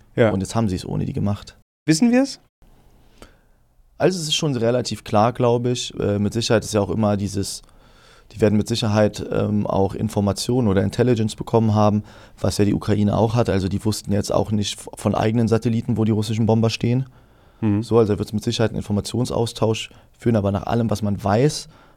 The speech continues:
Speaker 2: waren an diesem Angriff, äh, heute Nacht nur israelische Flugzeuge beteiligt.
Speaker 1: Ähm, ich hab, äh, eine Person erzählte mir, ähm, in Israel oder aus Israel, also ich sprach mit ihr und die sagte, ja, äh,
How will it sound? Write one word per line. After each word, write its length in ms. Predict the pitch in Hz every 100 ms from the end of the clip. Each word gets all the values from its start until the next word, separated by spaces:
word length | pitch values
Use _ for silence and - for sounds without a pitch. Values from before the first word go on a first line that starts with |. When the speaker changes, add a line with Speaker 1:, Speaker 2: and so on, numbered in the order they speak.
| _
Speaker 2:
waren 440 | - 101 110 107 98
an 220 | 110 107
diesem 260 | 101 104
Angriff, 580 | - 104 - 104 101 - -
äh, 60 | 110 104 95
heute 240 | 101 101 101
Nacht 260 | 98 -
nur 160 | 104 -
israelische 500 | - - 107 - -
Flugzeuge 440 | - - - -
beteiligt. 520 | - - 53 - - - - - - _ _
Speaker 1:
Ähm, 680 | 127 113 107 104 104 101 107 -
ich 160 | 107 123
hab, 320 | 131 - -
äh, 340 | 127 120 117 -
eine 680 | 127 147 143 135 127 - 117
Person 680 | 117 107 104 117 147 190 202
erzählte 580 | 127 - 139 151 185 190
mir, 560 | 180 175 175 175 175 -
ähm, 320 | 131 131 135 -
in 180 | 135 151
Israel 480 | 135 160 - - 156
oder 200 | 110 104
aus 200 | 139 -
Israel, 280 | - -
also 100 | 110
ich 260 | - - 131
sprach 280 | - 120 135
mit 100 | 143
ihr 180 | 143 131
und 80 |
die 80 | 123
sagte, 420 | 123 139 - 143 139 - - - - - -
ja, 380 | 123 135 135
äh, 500 | 135 131 123 120 123